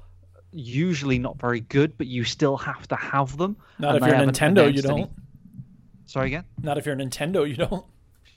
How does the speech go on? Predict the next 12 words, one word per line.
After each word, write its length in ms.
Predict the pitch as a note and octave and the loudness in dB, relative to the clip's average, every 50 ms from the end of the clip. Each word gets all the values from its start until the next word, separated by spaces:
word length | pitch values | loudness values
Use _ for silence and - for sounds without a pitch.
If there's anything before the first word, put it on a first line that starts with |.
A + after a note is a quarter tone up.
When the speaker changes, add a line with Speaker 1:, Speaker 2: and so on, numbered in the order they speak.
| _ _ - | _ _ -12
Speaker 1:
No, 200 | B2 G#2+ G2 F#2 _ - | -12 -12 -12 -14 _ -12
not 160 | B2 B2 B2+ | -10 -8 -6
if, 100 | C#3+ D3 | -4 -2
well, 200 | D3+ D3 C#3 - | 0 0 0 0
if, 120 | D#3 D#3+ | 0 -4
if 180 | F3+ F#3 - - | -6 -6 -8 -10
you're 100 | G3 F#3+ | -10 -8
Nintendo, 340 | F3 E3+ D3+ - D#3+ C#3 B2 | -6 -6 -6 -6 -6 -4 -4
you 80 | A#2 A#2+ | -4 -4
just 180 | A#2+ B2 A2+ | -6 -6 -6
need 200 | - C3 B2 A2 | -6 -6 -6 -4
one, 320 | G#2+ A2 A2 G#2 G#2 G#2+ | -2 -2 0 0 -2 -4